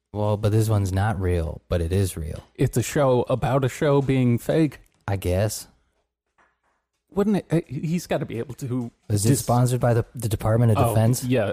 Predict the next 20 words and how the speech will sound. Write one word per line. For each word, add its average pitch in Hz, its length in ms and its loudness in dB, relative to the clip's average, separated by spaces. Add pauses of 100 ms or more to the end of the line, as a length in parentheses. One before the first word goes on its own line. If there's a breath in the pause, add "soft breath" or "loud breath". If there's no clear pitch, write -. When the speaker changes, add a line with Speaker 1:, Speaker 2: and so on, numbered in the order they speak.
Speaker 2:
l-, 117 160 0
hold 110 240 -2
on, 104 60 -2
I'm 110 140 -2
Googling 117 460 0
that 113 200 0
at 113 120 0
the - 60 -2
moment. 117 340 0
Speaker 1:
'Cause - 680 -18
that 139 200 2
would 131 160 2
be 92 120 0
funny, 92 280 2
actually. 85 480 -4 (200)
Speaker 2:
Uh, 160 440 0
Speaker 1:
That'd 107 200 2
be 107 60 4
really 117 220 4
weird. 95 440 0